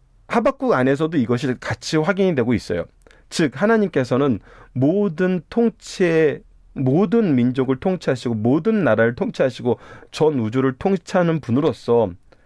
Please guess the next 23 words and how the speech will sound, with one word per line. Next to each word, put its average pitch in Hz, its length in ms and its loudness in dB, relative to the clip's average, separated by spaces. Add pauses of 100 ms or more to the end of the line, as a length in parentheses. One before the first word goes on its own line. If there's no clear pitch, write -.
(180)
이 113 180 0
경고의 123 460 0
말씀을 120 380 -2
줄 - 160 -14
때는 104 380 0 (380)
그 - 120 -4
민족뿐만 123 760 0
아니라 113 360 0 (380)
이 107 100 -6
세상에 123 380 -2
있는 110 300 -2
모든 127 460 0
민족에게도 117 680 0 (300)
동일한 117 440 0
경고를 107 420 -4
주고 107 280 -6
있음을 110 320 -2
우리가 104 260 -2
깨달아야 - 360 -4
돼요. - 160 -12 (1800)
그래서 131 180 0
이 127 180 2
경고하심은 120 1080 0